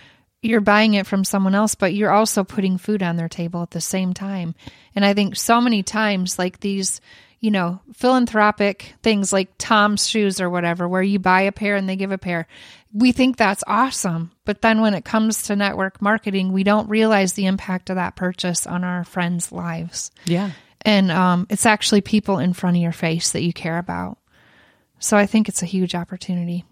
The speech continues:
Speaker 2: I do too. I mean, you're supporting a small business. It's just like,
Speaker 1: Right.
Speaker 2: you know,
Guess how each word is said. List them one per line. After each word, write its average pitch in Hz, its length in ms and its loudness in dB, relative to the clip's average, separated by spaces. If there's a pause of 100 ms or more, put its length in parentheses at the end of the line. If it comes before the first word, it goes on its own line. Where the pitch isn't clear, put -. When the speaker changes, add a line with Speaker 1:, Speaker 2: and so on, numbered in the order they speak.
(120)
Speaker 2:
I 214 120 -4
do 294 100 2
too. 285 320 -2
I 180 60 2
mean, 214 120 6
you're 208 120 4
supporting 214 520 2
a 185 40 2
small 165 260 -2
business. - 500 -6
It's 151 180 -4
just - 260 2
like, 156 440 0
Speaker 1:
Right. 185 380 -2
Speaker 2:
you 165 120 0
know, 156 320 -2